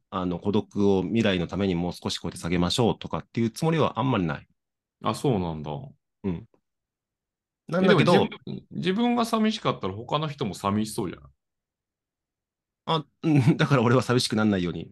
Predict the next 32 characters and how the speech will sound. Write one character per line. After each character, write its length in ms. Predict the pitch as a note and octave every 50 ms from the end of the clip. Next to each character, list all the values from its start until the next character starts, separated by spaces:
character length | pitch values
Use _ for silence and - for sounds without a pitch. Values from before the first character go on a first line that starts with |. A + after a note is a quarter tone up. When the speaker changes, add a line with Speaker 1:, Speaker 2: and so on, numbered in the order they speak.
| _ _ _
Speaker 1:
そ 180 | - - C#3+
の 100 | D3 D3+ C3+
点 180 | - E3 D#3
も 100 | D3+ D3
含 180 | C3 - - D3
め 60 | A#2+
て 80 | - F#2
ボ 140 | E2+ F#2 F#2
イ 20 |
ス 80 | - -
カ 80 | F#2+
ー 40 | F2+
ト 80 | - D#2+
や 40 |
っ 20 | -
て 120 | - D#2+
ん 20 | D#2+
だ 60 | D2+
け 80 | D2+
ど。 180 | D#2+ D#2+ D#2 - _ _ _ _ _ _ _ _ _ _ -
Speaker 2:
う 40 | -
ん。 20 | A#2+
Speaker 1:
ん？ 420 | A2 F#2+ F2 E2 G2+ B2 - - _ _ _ _ _ _ _ _ _ _ _ _ _ _ _ _ _ _ _ _ _ _ _ _ _ _ _ _ _ _ _ _ - - - _ _
そ 100 | _ F3+
れ 80 | F3 F#3
は 120 | F3+ F3+
何？ 300 | E3+ E3 B2+ F#2+ F#2 - - -
な 80 | C3+
ん 40 | A2
か 100 | G#2 G2+
そ 120 | - C#3+
の、 220 | D#3 E3 E3 D#3